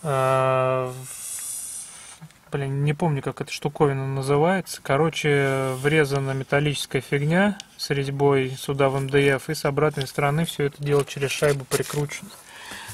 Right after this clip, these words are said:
Все это держится очень крепко. Так, а, значит, э, подиум, э, с доворотом, э, сделан. Все это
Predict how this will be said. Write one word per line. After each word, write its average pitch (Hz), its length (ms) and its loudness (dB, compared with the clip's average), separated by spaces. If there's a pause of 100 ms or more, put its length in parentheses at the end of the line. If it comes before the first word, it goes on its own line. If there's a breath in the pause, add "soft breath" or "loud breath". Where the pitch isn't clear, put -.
(640 loud breath)
Все 151 160 0
это 147 160 -4
держится 139 420 -2
очень 131 240 -6
крепко. 131 440 -6 (1000 loud breath)
Так, 139 420 6
а, 131 200 0
значит, 147 520 0
э, 143 180 4 (120)
подиум, 156 600 4
э, 135 380 4
с 127 100 -2
доворотом, 156 840 4 (340 loud breath)
э, 147 180 2
сделан. 143 640 2 (160 loud breath)
Все - 240 -2
это 143 760 4